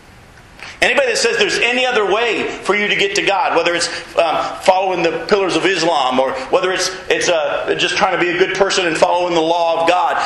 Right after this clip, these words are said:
anyone that tries to tell you there's another way to God, they're wrong.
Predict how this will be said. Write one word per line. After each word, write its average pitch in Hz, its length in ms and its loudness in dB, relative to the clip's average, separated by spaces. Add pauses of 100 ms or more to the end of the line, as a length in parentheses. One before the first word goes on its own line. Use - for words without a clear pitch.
(140)
anyone 285 320 0
that 240 160 0
tries 233 320 0
to 208 80 0
tell 214 220 0
you 208 100 0
there's 180 200 0
another 208 380 2
way 208 140 2
to 175 160 -2
God, 180 400 2
they're 208 240 0
wrong. 180 640 0